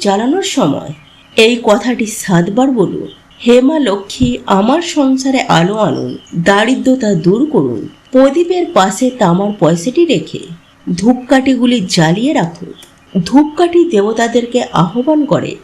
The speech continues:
এবং পয়সা মা লক্ষ্মীর প্রতীক। এরপর সাদা কাপড়টি হাতে নিয়ে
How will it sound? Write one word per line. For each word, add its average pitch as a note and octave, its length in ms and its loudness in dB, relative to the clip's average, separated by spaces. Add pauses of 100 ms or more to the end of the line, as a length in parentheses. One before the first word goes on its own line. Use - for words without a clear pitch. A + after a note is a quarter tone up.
(180)
এবং C4 420 2
পয়সা G#3+ 640 0 (260)
মা G#3+ 240 4
লক্ষ্মীর D4+ 520 0
প্রতীক। F3 380 -2 (200)
এরপর D4+ 460 4
সাদা A3+ 420 0
কাপড়টি G#3+ 540 -2
হাতে E3 380 0
নিয়ে B3 320 -2